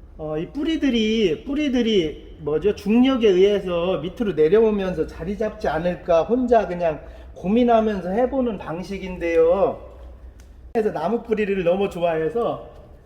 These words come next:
저것도 나무 뿌리입니다. <laughs> 이것도. 지금은 못 갖고 와요. 이게 예전에 중국에서, 제가 중국 사무실에 있을 때, 어, 막 만들어 놨다가 갖고 왔던 건데요.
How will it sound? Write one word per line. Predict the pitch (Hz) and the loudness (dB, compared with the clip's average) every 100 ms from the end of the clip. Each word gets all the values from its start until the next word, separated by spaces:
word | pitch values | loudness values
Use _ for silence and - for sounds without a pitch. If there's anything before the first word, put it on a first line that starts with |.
| - - - - | -20 -20 -20 -4
저것도 | 202 208 269 294 | -2 0 0 2
나무 | 233 202 226 | 2 2 0
뿌리입니다. | - 190 180 165 151 147 | -2 -2 -2 -4 -6 -4
<laughs> | |
이것도. | - 240 285 294 302 339 320 - 190 - - - - - - - - - - - - - - - - - - - - | -4 -2 -2 0 -2 -2 -2 -2 -2 -4 -10 -14 -14 -14 -14 -16 -18 -16 -16 -18 -20 -20 -20 -20 -20 -20 -20 -20 -18
지금은 | - 226 277 262 185 | -10 -4 0 2 0
못 | 220 | 0
갖고 | 277 277 269 | 0 0 0
와요. | 214 185 | 0 -2
이게 | 180 180 | -6 -4
예전에 | 214 240 202 | -2 -2 -4
중국에서, | - 214 247 247 220 202 185 202 196 | -6 -6 -2 0 0 2 0 2 0
제가 | 175 175 | -2 -6
중국 | 185 202 226 | -6 -8 -4
사무실에 | 233 208 185 180 | -2 -4 -6 -8
있을 | 160 202 190 | -8 -8 -10
때, | 170 165 175 185 147 - - - - - - | -4 -2 0 0 0 -4 -14 -18 -20 -20 -10
어, | 151 151 147 | -6 -4 -4
막 | 143 165 156 | -4 -6 -6
만들어 | 160 165 190 208 208 | -4 -2 0 0 0
놨다가 | 180 180 185 185 | -2 -4 -8 -8
갖고 | - 156 196 | -10 -10 -10
왔던 | 196 185 165 | -8 -8 -6
건데요. | 170 160 156 147 156 180 127 - | -8 -4 -2 -2 -4 -4 -6 -10